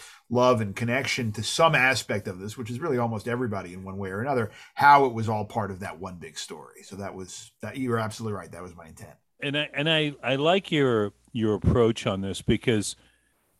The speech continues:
Speaker 2: it would be easy to take the, "Oh my God, the newspapers are folding and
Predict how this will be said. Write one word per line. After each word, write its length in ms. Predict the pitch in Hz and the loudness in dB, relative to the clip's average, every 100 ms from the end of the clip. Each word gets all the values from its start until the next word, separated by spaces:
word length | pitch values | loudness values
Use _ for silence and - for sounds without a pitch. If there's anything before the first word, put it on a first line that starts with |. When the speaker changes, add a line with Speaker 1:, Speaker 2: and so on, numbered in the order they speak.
| _ _ | _ _
Speaker 2:
it 220 | 135 139 | 0 4
would 160 | 135 123 | 2 4
be 140 | 135 | 2
easy 560 | 143 175 196 143 160 151 | 2 0 -2 0 0 0
to 180 | - 120 | -4 -2
take 340 | 143 135 113 | 0 0 0
the, 240 | 123 110 117 | 0 2 6
"Oh 280 | 131 123 | 6 6
my 280 | 110 101 98 | 4 -2 -6
God, 520 | 90 117 120 123 113 | -4 0 2 4 2
the 180 | 104 104 | 0 0
newspapers 720 | 101 120 - 139 123 113 104 | 2 2 2 0 0 0 -4
are 120 | 120 101 | -6 -4
folding 680 | 123 113 113 117 113 110 | -2 0 -2 -2 -2 -2
and 240 | 98 92 | -4 -4